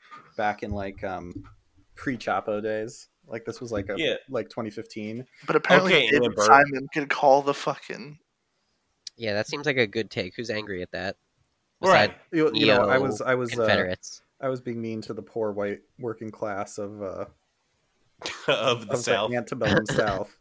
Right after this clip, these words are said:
Speaker 1: Yeah.
Speaker 2: Yeah, right, right. <laughs> All right,
Speaker 3: Like
Speaker 2: well, we've been going for almost two and a half hours now. This is by far our longest episode. And, uh, I mean, who knows what next weekend will hold? I don't know. Maybe we'll have, like,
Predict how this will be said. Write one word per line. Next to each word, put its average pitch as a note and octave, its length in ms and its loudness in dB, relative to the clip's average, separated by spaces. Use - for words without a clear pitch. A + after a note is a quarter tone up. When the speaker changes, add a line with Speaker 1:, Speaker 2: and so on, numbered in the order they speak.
Speaker 1:
Yeah. G#2+ 220 2
Speaker 2:
Yeah, G2+ 140 2
right, G2+ 380 2
right. F#2+ 360 0
<laughs> - 100 -10
All - 120 6
right, E3+ 200 6
Speaker 3:
Like B2+ 100 -2
Speaker 2:
well, G3 400 6
we've E3+ 180 0
been F#3 140 0
going D#3 240 6
for D3 100 2
almost C#3+ 320 2
two D3 140 0
and B2 100 4
a - 20 2
half A#2+ 200 2
hours G2+ 420 0
now. F#2+ 240 -2
This G#2 160 -10
is A2 140 -12
by G#2+ 220 0
far A2 260 -2
our A2 100 2
longest G2+ 420 -4
episode. F2 540 -8
And, A#2 240 0
uh, A2 480 2
I A#2+ 120 0
mean, A#2+ 580 -2
who D3+ 180 0
knows D3+ 360 4
what C3 180 0
next B2 320 -6
weekend B2 380 -4
will A#2 100 -6
hold? A2 420 -4
I G2 140 -6
don't G2+ 140 -4
know. G2 180 -4
Maybe G2 260 -4
we'll A2 240 -6
have, G2+ 260 -4
like, G#2 300 -4